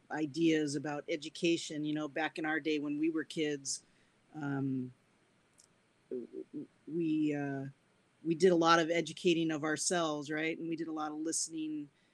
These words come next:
and watching and, and all the rest. And so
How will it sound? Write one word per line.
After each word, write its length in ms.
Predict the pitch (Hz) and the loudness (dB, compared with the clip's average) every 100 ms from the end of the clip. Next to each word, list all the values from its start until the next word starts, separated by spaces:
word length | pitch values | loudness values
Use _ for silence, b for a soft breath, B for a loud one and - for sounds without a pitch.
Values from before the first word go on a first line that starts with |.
| b _ 147 | b _ -6
and 280 | 147 143 143 | -2 -2 -2
watching 760 | - 151 151 147 - 156 151 143 | -4 -4 -4 -4 -6 -4 -2 -2
and, 360 | 139 139 139 135 - | -2 -2 -4 -8 -8
and 120 | 147 147 | -4 -2
all 140 | 147 | -2
the 100 | 143 | -2
rest. 380 | 151 147 139 - | 0 -2 -4 -6
And 140 | 143 | -4
so 420 | - 156 147 143 | -2 -2 -2 -2